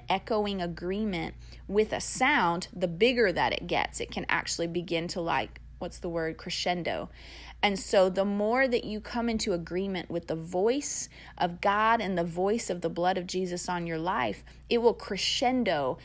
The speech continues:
that reality in your world. And so what you say is huge. What you believe in your heart and what you say with your mouth is so important as a believer, because that is how we step into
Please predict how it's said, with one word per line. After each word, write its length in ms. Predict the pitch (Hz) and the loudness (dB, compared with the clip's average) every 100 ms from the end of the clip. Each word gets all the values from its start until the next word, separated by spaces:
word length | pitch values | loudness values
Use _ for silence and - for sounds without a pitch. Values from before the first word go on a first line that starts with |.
| - | -12
that 280 | 175 196 - | 2 4 4
reality 640 | 190 185 165 180 175 156 175 - - | 0 0 0 0 -2 -4 -8 -12 -6
in 200 | 190 165 | -4 -2
your 180 | 165 | -2
world. 400 | 156 160 139 65 - | -2 -2 -2 -4 -4
And 140 | 185 | -6
so 160 | - 180 | 0 2
what 220 | 175 208 | 2 0
you 120 | 226 | 0
say 720 | 202 - - 277 262 160 160 180 - - - - - | -2 0 2 4 4 2 0 -6 -14 -18 -20 -10 -4
is 160 | 202 | -2
huge. 540 | - - - 233 185 180 | -4 -6 -2 0 0 -4
What 140 | 180 | -4
you 100 | 180 | -2
believe 400 | 170 175 233 294 | 0 2 2 0
in 100 | 320 | 0
your 120 | 320 | -2
heart 280 | 277 285 269 | 2 2 2
and 100 | 214 | 0
what 140 | 196 | -4
you 100 | - | -4
say 300 | 180 - 214 | -6 -2 0
with 180 | 226 240 | 0 -2
your 120 | 262 | -2
mouth 420 | 226 185 170 214 - - - - | -2 0 0 -4 -8 -18 -16 -8
is 160 | 185 180 | -4 -4
so 360 | - - 233 | -2 0 2
important 580 | 247 220 240 190 170 156 - | 0 0 0 0 -2 -8 -2
as 220 | 170 170 | -2 0
a 40 | |
believer, 440 | 170 165 175 180 139 | -2 -4 -4 -6 -8
because 300 | - 175 165 | -8 -8 0
that 200 | 185 208 | 2 2
is 140 | 226 | 0
how 180 | - 196 | 0 2
we 100 | 175 | 2
step 360 | - - 190 247 | -2 -2 0 0
into 440 | 247 233 151 156 | 0 -2 -4 -4